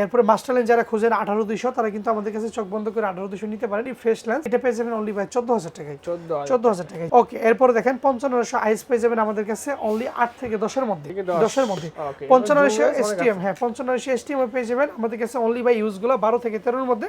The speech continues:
Speaker 1: নিউ কন্ডিশন নিলে পনেরো হাজার। মাস্টার লেন্স আপনার আঠারো একশো পঁচিশ এসটিএম দিছিলাম ওখানে পনেরো হাজার পাঁচশো, ইউজগুলো আপনার চোদ্দ থেকে পনেরোর মধ্যে, নিউ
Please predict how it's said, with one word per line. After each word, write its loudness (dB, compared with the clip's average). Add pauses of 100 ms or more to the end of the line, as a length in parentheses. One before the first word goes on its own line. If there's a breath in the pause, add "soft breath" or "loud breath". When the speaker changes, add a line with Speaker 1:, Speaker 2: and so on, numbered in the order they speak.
Speaker 1:
নিউ 2
কন্ডিশন 0
নিলে -2 (100)
পনেরো 0
হাজার। -2
মাস্টার 6
লেন্স 2 (100)
আপনার 0
আঠারো 4
একশো -2
পঁচিশ -2
এসটিএম -4
দিছিলাম -4
ওখানে -2
পনেরো -4
হাজার -2
পাঁচশো, -2 (120)
ইউজগুলো -2
আপনার -2
চোদ্দ -4 (100)
থেকে -4
পনেরোর 0
মধ্যে, -4 (300)
নিউ -2